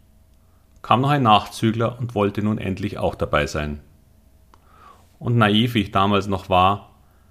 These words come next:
gab ich auch ihm eine aktuelle Empfehlung. Dann brach der neue Markt zusammen. Auch die Empfehlung selbstverständlich.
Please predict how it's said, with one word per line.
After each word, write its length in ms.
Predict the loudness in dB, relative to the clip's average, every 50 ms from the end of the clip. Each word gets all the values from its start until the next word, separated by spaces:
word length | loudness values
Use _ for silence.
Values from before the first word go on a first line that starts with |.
| _ _ _ _ _ _ _ _ _ _ _ 2
gab 220 | 4 4 4 4
ich 220 | 2 -2 -2 -6 -8 -4
auch 180 | -2 -2 -2 0
ihm 300 | 2 2 2 2 2 0
eine 240 | -2 -4 -2 -2
aktuelle 400 | -4 -6 -4 -2 0 0 2 0
Empfehlung. 560 | 0 -2 -2 -2 0 0 0 0 -2 -6 -8 -12 -18 _ _ _ _ _ _ _ _ _ _ _ _ _ _ _ _ _ _ _ _ _ _ _ _ _ _ _
Dann 140 | -4 -4 2
brach 180 | 2 2 2 2
der 140 | 0 0 2
neue 160 | 2 4 4
Markt 280 | 4 4 2 2 -2
zusammen. 480 | -8 -6 -2 0 0 0 0 -4 -6 -10 -14 _ _ _ _ _ _ _ _ _ -20 -20 -20 -20 -12
Auch 180 | -8 -6 -6 -4
die 140 | -2 0 0
Empfehlung 440 | 0 0 2 2 2 4 2 2
selbstverständlich. 920 | 2 0 0 0 -2 -6 -8 -6 -4 -4 -4 -4 -6 -8 -10 -12 -12 -18